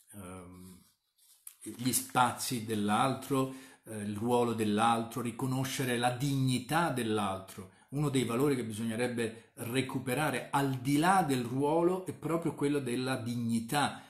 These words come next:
dell'essere umano, qualsiasi ruolo, qualsiasi, qualsiasi dimensione professionale, cultura, eh, a qualsiasi, a-, appartenga e corrisponda, è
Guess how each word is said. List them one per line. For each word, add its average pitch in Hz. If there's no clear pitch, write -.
dell'essere 131
umano, 127
qualsiasi 135
ruolo, 120
qualsiasi, 131
qualsiasi 135
dimensione 131
professionale, 120
cultura, 113
eh, 117
a 113
qualsiasi, 127
a-, 123
appartenga 123
e 110
corrisponda, 147
è 156